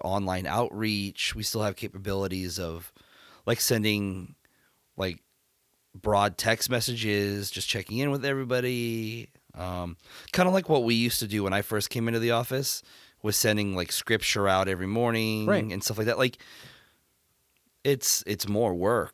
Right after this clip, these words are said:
Speaker 1: but I mean, it's definitely not, uh, not, not doable. That makes
Speaker 2: Right.
Speaker 1: sense?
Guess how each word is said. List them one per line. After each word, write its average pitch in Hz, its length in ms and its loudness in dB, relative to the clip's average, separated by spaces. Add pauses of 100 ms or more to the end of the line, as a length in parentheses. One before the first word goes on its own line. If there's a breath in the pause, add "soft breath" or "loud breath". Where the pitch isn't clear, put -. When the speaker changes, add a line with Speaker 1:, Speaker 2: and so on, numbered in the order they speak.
Speaker 1:
but 95 180 -4
I 90 60 -2
mean, 90 480 -6 (160)
it's 95 200 -10
definitely 107 580 -2 (320)
not, 95 380 0 (720)
uh, 101 200 -2 (200)
not, 117 320 2
not 110 320 0
doable. 87 400 -6 (140)
That 175 100 -2
makes 190 160 2
Speaker 2:
Right. 285 60 4
Speaker 1:
sense? 269 280 -4